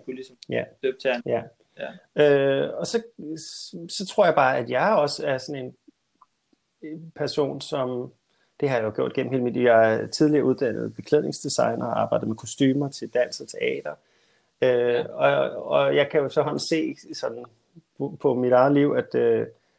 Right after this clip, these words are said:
Speaker 2: at jeg jo nok kommer til at blive ved med at udforske nye veje, fordi jeg synes, det er det, der er så spændende.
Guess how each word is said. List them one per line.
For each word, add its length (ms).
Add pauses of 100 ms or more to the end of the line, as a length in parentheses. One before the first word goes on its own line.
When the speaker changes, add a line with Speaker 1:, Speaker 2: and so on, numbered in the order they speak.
(260)
Speaker 2:
at 200
jeg 120
jo 60
nok 200
kommer 220
til 140
at 60
blive 160
ved 80
med 140
at 260 (220)
udforske 520
nye 160
veje, 300
fordi 160
jeg 100
synes, 160
det 120
er 40
det, 120
der 80
er 40
så 140
spændende. 420